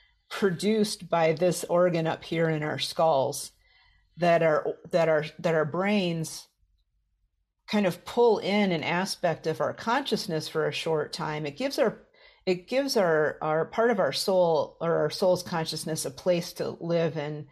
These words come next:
and, um, and have this simulated reality. It's really, to me, a simulation. That's how I look at it. More like, um,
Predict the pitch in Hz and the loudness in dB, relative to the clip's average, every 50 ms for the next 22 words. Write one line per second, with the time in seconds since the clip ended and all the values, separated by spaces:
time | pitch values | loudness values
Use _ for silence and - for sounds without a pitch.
0 | _ - - - _ _ _ _ - - 160 156 151 147 147 147 147 147 151 - | _ -20 -20 -20 _ _ _ _ -8 -6 -6 -4 -4 -6 -6 -6 -8 -8 -10 -12
1 | - - 147 151 147 151 151 151 139 - - _ _ _ _ _ _ _ _ _ | -10 -10 -8 -8 -8 -8 -10 -10 -12 -14 -16 _ _ _ _ _ _ _ _ _
2 | _ _ _ _ _ _ _ - 170 170 185 208 220 220 214 262 240 214 - - | _ _ _ _ _ _ _ -6 -4 0 2 2 2 2 2 2 0 0 0 0
3 | 214 214 220 220 208 196 190 196 185 185 147 151 160 147 135 143 160 202 226 214 | 2 2 4 4 2 2 2 2 0 0 -2 -2 -4 -2 -2 -2 -2 0 0 0
4 | 165 123 120 113 147 165 - - 247 285 311 330 269 208 - - - 202 196 208 | -2 -2 -2 -4 -4 -4 -4 -4 -4 -2 -2 0 -2 -2 -4 -4 -4 -2 0 0
5 | 220 214 180 160 147 139 165 - _ _ _ _ _ _ _ _ _ - 175 170 | 0 0 0 -2 -4 -6 -8 -12 _ _ _ _ _ _ _ _ _ -8 -6 -6
6 | - - 220 214 202 170 160 156 165 156 156 170 175 - - - - 139 156 180 | -4 0 2 2 2 2 0 -2 -2 -2 -4 -4 -4 -6 -8 -8 -4 -4 -4 -4
7 | - - 208 190 165 151 151 147 143 147 151 151 151 - 156 120 117 - - - | -2 -2 0 2 4 4 4 2 0 0 -2 -4 -4 -4 -4 -4 -4 -4 -4 -6
8 | - - - _ - - - - _ _ - 175 175 180 185 196 208 202 185 180 | -8 -8 -12 _ -20 -20 -20 -20 _ _ -4 0 2 2 4 4 2 2 2 2
9 | 170 170 165 160 160 - - - - - - 156 165 160 156 151 151 151 147 147 | 2 2 2 0 -2 -6 -18 -20 -18 -10 -6 -4 -4 -4 -4 -4 -6 -6 -8 -8
10 | 156 160 | -10 -12